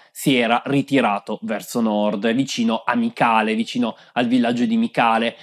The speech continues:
Era una flotta ormai ridotta in condizioni pessime, circa trecento navi, non di più,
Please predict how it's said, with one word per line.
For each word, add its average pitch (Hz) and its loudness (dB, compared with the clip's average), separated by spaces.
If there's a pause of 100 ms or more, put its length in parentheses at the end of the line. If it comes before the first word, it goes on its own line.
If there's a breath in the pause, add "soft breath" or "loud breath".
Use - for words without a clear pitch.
(120)
Era 233 4
una 156 4
flotta 143 0
ormai 117 0
ridotta 107 -4
in 98 -10
condizioni 104 -8
pessime, 190 0
circa 117 -4
trecento 110 -6
navi, 135 4
non 120 2
di 120 0
più, 160 4